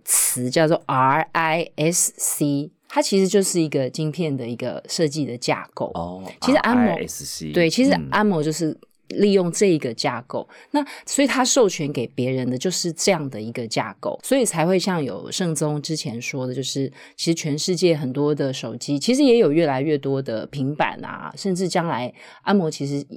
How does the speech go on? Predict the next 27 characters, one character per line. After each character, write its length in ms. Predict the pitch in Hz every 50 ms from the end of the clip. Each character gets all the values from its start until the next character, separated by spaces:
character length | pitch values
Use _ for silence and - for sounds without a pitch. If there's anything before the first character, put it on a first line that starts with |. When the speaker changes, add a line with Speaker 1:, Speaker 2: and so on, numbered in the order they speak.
| - _ _ _ _ _
Speaker 1:
未 160 | - - 190
来 180 | 160 156 131 123
也 120 | 127 139
会 160 | - 165 156 147
渐 320 | - - 208 196 170 156
渐 260 | 143 165 156 139 131
的， 260 | - 110 95 85 - - - - _ _ -
呃， 200 | - 131 123 117
进 260 | - - 170 156 160
入 80 | 165
可 160 | 143 - - 131
能 140 | 117 113
伺 160 | - - 160 147
服 160 | - 127 123
器 220 | - - 160 143
或 120 | 139 151 139
是 140 | 135 143
P 160 | 135 - 151 135
C 240 | 135 - 135 131
的 100 | 127 120
市 160 | 113 - - 127
场， 220 | - - - -
特 120 | - - 151
别 120 | 151 131
是 140 | 135 - 156
A 160 | - - 131
I 360 | 123 - 123 117 113 117 113